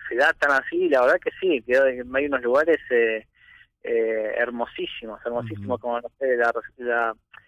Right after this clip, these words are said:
Speaker 1: Reserva Punta Negra, o el, bueno, el Líquido Yun-, el Yunque ya sí lo, lo había visitado. Eh, hay un teatro hermoso que se llama el Teatro del Bicentenario, que es un teatro súper moderno que se hizo hace algunos años,
Speaker 2: Ujú.
Speaker 1: y ahí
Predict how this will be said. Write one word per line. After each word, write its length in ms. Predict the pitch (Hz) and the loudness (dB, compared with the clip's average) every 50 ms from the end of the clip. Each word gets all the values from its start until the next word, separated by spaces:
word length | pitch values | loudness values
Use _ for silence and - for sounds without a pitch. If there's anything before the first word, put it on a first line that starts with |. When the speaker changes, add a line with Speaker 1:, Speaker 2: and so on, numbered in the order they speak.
| _ _ - | _ _ -6
Speaker 1:
Reserva 340 | - 120 - 131 127 127 120 | -6 -4 -2 0 2 2 2
Punta 280 | - 131 127 120 120 | 0 -4 -4 -4 -4
Negra, 520 | 120 135 143 147 147 143 143 135 127 123 120 | 0 2 2 4 4 6 6 4 4 4 4
o 40 | 120 | 2
el, 160 | 120 120 - - | 0 -2 -6 -4
bueno, 160 | 135 131 123 | -2 -2 -2
el 80 | 120 123 | -2 -6
Líquido 280 | 127 - - 127 120 110 - - | -8 -4 0 0 0 0 0 -4
Yun-, 100 | 139 139 - | -10 -10 -12
el 100 | 131 117 120 113 - | -12 -10 -8 -8 -6
Yunque 160 | 135 131 127 117 - | -6 -8 -6 -6 -6
ya 80 | 120 - | -6 -6
sí 100 | - 123 | -8 -10
lo, 220 | 117 120 120 117 | -6 -4 -4 -4
lo 80 | 117 117 | -2 0
había 120 | 120 120 | 2 2
visitado. 720 | 120 113 - - _ - 139 143 143 139 135 135 127 127 120 - - - - _ _ _ - | 2 0 -2 -8 _ -2 0 2 4 4 4 6 4 4 2 -2 -6 -20 -20 _ _ _ -6
Eh, 300 | - 117 117 117 113 110 - _ _ _ - - _ | -2 0 2 2 0 0 -4 _ _ _ -20 -14 _
hay 140 | - 135 139 | 0 2 2
un 100 | 135 135 | 2 2
teatro 280 | - 135 139 - 143 139 | 2 0 0 2 2 2
hermoso 420 | 127 131 131 135 147 147 - 139 | 2 0 0 -2 -2 -2 -2 -2
que 80 | 131 120 | -4 -2
se 60 | 117 - | -2 -2
llama 140 | 135 131 127 | -2 -2 0
el 60 | 123 | 0
Teatro 220 | 131 127 - 135 | -2 0 2 0
del 120 | 127 123 113 | 0 0 -2
Bicentenario, 680 | 110 - - 120 117 - 123 120 127 135 139 139 135 123 | -8 -10 -12 -10 -8 -6 -2 0 0 0 0 0 -2 -2
que 60 | 120 | -4
es 80 | - | -6
un 80 | - 117 | -6 -4
teatro 260 | 123 127 - 127 123 | -4 -2 -2 -2 -4
súper 320 | - - 123 - 127 123 127 | -4 -6 -12 -6 -4 -4 -2
moderno 420 | 120 117 120 131 139 139 143 131 | 0 0 2 2 2 2 0 -2
que 60 | 120 - - | -6 -8 -14
se 60 | 120 | -16
hizo 300 | 113 - 117 120 120 117 | -16 -10 -4 -4 -2 -2
hace 200 | 117 117 - - | -4 -6 -6 -6
algunos 260 | 123 120 123 127 120 - - | -6 -6 -4 -6 -6 -4 -4
años, 320 | 147 151 165 180 185 175 _ _ | -4 -2 -2 -2 -4 -6 _ _
Speaker 2:
Ujú. 420 | 131 143 135 127 123 127 139 147 - | -12 -10 -10 -8 -10 -10 -10 -12 -10
Speaker 1:
y 480 | - 123 123 120 117 117 117 117 117 113 - - | -8 -8 -8 -6 -6 -6 -6 -6 -8 -10 -4 0
ahí 120 | 123 127 | 0 0